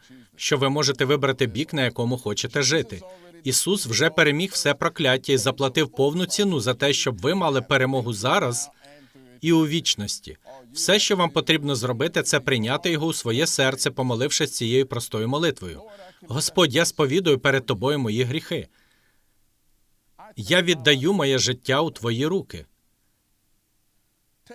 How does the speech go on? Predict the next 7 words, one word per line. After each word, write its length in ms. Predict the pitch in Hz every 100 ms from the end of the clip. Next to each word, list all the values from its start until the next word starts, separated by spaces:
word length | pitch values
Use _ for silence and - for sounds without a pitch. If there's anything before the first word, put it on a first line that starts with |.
| 247
Візьми 560 | 117 101 139 98 147 202
його 400 | 120 113 135 147 123 151
і 60 | 131
стань 340 | - 147 131
Господом 560 | 92 156 - 151 123 120
мого 320 | 117 104 110
життя. 480 | 127 139 185 135